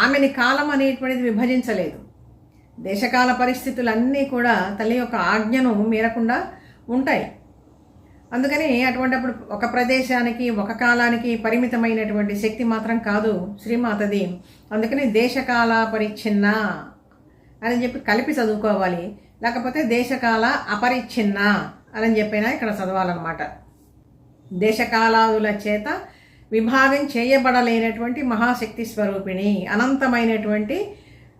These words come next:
కాలస్వరూపిణి అయినటువంటి శ్రీమాత యొక్క తత్వాన్ని గురించి ఇక్కడ చెప్తూ ఉన్నారు. అలాగే కాలము అంటే ఒక్కొక్క ప్రాణికి, సృష్టిలో చాలా ప్రాణులు ఉన్నాయి కదా, కొంత కొంత ఆయుర్దాయం అంటూ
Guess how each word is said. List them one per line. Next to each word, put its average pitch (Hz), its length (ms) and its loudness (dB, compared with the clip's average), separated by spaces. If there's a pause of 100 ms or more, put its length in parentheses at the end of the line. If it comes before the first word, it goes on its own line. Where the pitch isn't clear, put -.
(200)
కాలస్వరూపిణి 240 800 2
అయినటువంటి 208 580 -2
శ్రీమాత 220 420 0
యొక్క 202 240 0
తత్వాన్ని 220 440 -2
గురించి 208 260 2
ఇక్కడ 254 340 -2 (280)
చెప్తూ 220 260 -2
ఉన్నారు. 180 360 -2 (640)
అలాగే 233 540 2
కాలము 254 380 2
అంటే 226 640 -2 (260)
ఒక్కొక్క 285 440 -2
ప్రాణికి, 247 420 0
సృష్టిలో 240 380 -4
చాలా 233 380 0
ప్రాణులు 240 400 0
ఉన్నాయి 220 220 0
కదా, 208 220 -2 (540)
కొంత 247 180 0
కొంత 262 260 0
ఆయుర్దాయం 233 760 2
అంటూ 202 420 0